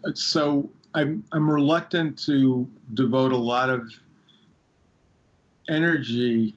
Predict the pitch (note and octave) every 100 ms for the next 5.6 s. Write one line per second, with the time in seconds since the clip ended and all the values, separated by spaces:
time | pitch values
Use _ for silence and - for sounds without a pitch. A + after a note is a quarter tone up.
0 | _ - C3 B2+ C3+ C3+ C3 B2 B2 C3
1 | C#3 - A#2 A2 - A#2+ A#2 A2+ - _
2 | - - - - - - _ D#3+ D3 C3
3 | C#3 C#3+ - - G3 G#3 E3 D3+ C#3+ C3
4 | B2+ A#2 C#3 D3 C#3 C3 C3 A#2 G#2+ -
5 | C3 B2+ - G2+ F#2